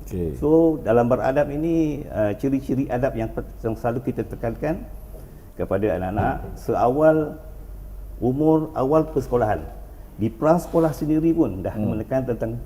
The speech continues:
Speaker 2: ciri-ciri adab.
Speaker 1: Okey.
Speaker 2: Bagaimana dia berjumpa dengan ibu bapa, bagaimana dia bersosial dengan kawan-kawan,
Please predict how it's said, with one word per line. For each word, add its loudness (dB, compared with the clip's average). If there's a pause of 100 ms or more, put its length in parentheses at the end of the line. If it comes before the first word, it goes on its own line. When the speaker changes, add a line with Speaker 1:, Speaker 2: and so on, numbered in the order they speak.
(160)
Speaker 2:
ciri-ciri 0
adab. 0 (200)
Speaker 1:
Okey. -4 (280)
Speaker 2:
Bagaimana -4 (360)
dia -4
berjumpa 0
dengan 0 (520)
ibu -4
bapa, 2
bagaimana -2
dia 0 (480)
bersosial 2
dengan 0
kawan-kawan, -2